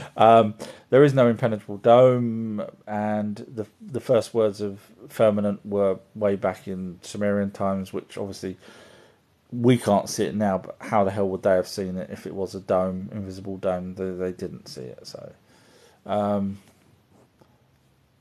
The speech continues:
uh, Super wrote, "Yah, billions seen scams." Not sure what scams is. Uh,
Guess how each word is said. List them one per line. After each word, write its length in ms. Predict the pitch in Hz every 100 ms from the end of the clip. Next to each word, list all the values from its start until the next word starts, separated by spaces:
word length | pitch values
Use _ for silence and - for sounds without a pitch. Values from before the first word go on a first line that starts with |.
| _ _ _ _ _ _ _ _ _ _ _ _ _ _ _ _ -
uh, 600 | 123 127 127 123 120 113
Super 320 | - 151 143
wrote, 240 | 127 120
"Yah, 280 | 123 123 123
billions 600 | 120 135 127 123 120 110
seen 680 | - - - 120 110 110 107
scams." 1080 | - - - - 113 123 156 170 156 - - _ _ _ _ _ _ _ _ _ _ _ _ _ _ _ _ _ _ _ -
Not 180 | 104 -
sure 180 | 110
what 200 | 98 101
scams 560 | - - 107 98 98 98
is. 220 | 117 143 _ _ - - _ _ -
Uh, 640 | - 110 117 117 117 117